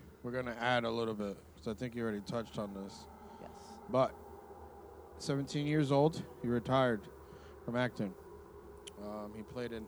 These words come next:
Speaker 1: uncredited bit part in Detroit Rock City at twenty-nine. Um, and then he changed his name to twelve twenty L T,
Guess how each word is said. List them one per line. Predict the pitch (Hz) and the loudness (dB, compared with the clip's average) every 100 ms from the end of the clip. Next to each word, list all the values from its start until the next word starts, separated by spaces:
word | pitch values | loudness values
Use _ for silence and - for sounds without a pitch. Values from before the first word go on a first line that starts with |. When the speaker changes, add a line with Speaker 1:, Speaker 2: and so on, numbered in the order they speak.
| - | -8
Speaker 1:
uncredited | 131 123 143 131 127 120 107 | -8 -6 -4 -2 -2 -4 -6
bit | 131 - | -8 -4
part | 135 127 | -6 -6
in | 104 | -10
Detroit | 107 113 - 113 | -10 -10 -10 -8
Rock | 110 107 - | -8 -8 -8
City | 143 135 139 - - - - - | -8 -6 -8 -10 -16 -16 -18 -14
at | 107 - | -12 -10
twenty-nine. | - 139 127 135 147 131 120 - - - - - - - - | -6 -4 -2 -2 -2 -2 -6 -12 -16 -18 -18 -18 -18 -16 0
Um, | 123 123 123 120 | 6 8 8 6
and | - 127 | 0 2
then | 143 | 4
he | 156 | 4
changed | 143 - 160 185 170 | 0 -4 -2 -2 -4
his | 175 156 | -6 -4
name | 160 160 151 | -4 -4 -4
to | 147 | -6
twelve | - - 147 160 170 | -4 -4 0 0 0
twenty | - 156 151 147 117 90 - - - - - - - | -4 -4 -4 -6 -10 -10 -12 -16 -16 -16 -16 -14 -6
L | 135 143 | -2 -2
T, | - 143 113 | -4 -6 -6